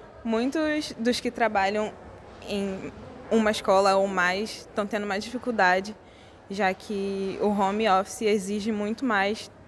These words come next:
do que trabalhar presencialmente. Fora que muitas pessoas perderam seus empregos e com mais contas pra pagar,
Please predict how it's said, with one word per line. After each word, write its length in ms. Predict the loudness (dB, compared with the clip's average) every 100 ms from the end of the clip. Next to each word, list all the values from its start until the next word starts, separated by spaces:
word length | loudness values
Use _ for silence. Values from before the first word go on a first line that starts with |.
| -12
do 100 | -10
que 500 | -8 -6 -4 -4 -6 -10 -18 -20 -20 -20 -20 -20 -20 -6
trabalhar 460 | 4 6 6 6 4
presencialmente. 1040 | 2 0 -2 -4 -2 -2 -4 -6 -8 -10 -16 -20 -20 -20 -20 -20 -20 -20 -20 -20 -20 -20 -20 -20 -20 -20 -20 -20 -20 -20
Fora 320 | 4 8 8
que 140 | 6 2
muitas 320 | 2 0 0
pessoas 440 | -2 0 -2 -2
perderam 400 | -4 -2 0 0
seus 220 | 2 0 2
empregos 720 | -2 0 0 0 -2 -8 -14 -18 -20 -20 -20 -20 -6
e 640 | 0 2 2 2 0 -2 -8 -18 -20 -4
com 200 | 4 6
mais 260 | 6 2 2
contas 300 | -2 -2 0
pra 180 | 0
pagar, 640 | 4 2 4 4 4 2